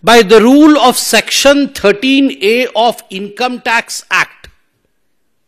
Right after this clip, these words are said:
उनको टैक्स में एग्जेम्पशन मिलता है। एग्जेम्पशन अर्थात टैक्स पर छूट मिलती है। यह हिंदुस्तान के संविधान का प्रावधान है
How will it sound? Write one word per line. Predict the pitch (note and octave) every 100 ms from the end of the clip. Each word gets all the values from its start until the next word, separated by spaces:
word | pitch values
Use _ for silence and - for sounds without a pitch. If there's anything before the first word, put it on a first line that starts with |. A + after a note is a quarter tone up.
| _ _ _ _ _
उनको | A3+ B3 - D4
टैक्स | C#4 B3+ A#3 - -
में | D4
एग्जेम्पशन | F#3+ D3+ F#3+ G3 - A#3
मिलता | F3 C3+ -
है। | E2+ - - _ _ _ _ _ _ _ _ _
एग्जेम्पशन | F#3+ E3+ E3 B3 A#3+ C4 F3
अर्थात | F3+ F3+ - G#3+ A#3+ - - -
टैक्स | G3+ A3 -
पर | - B3 - _
छूट | - C#4+ D4+ A3+
मिलती | F3 C3+ - A2
है। | E2 - _ _ _ _ _ _ _ _
यह | G3 C4+
हिंदुस्तान | B3+ G#3 G#3 G#3+ A3 - A#3 A3+ B3
के | B3 C#4+
संविधान | - G3 F#3 F#3+ D#3+ E3 G3+
का | G3 A#3+
प्रावधान | - C#3 B2 G#2 G#2+ G2
है | -